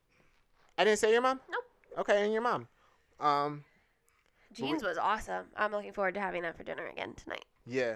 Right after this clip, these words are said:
Speaker 2: That was my first time having it.
Speaker 1: No, it
Speaker 2: Wasn't it?
Speaker 1: wasn't.
Speaker 2: Oh, no, we had it. We took it to
Speaker 1: Bryce
Speaker 2: Bryce
Speaker 1: for Super
Speaker 2: once.
Speaker 1: Bowl, and somebody ate, and somebody ate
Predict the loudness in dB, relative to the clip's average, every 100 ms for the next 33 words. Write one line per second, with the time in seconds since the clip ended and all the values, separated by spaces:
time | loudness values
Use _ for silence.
0 | -4 -6 -6 -8 -8 -6 -6 -4 -6 -6
1 | -14 -18 -20 -20 -16 2 6 8 8 6
2 | 2 2 4 6 6 6 8 8 8 4
3 | -2 -2 -4 -4 -4 -2 -4 -6 _ _
4 | _ _ _ 0 4 6 4 2 2 2
5 | 2 2 4 2 2 2 -4 -10 _ _
6 | _ -8 -6 -8 -12 -12 -6 -2 -4 -6
7 | -2 -2 -2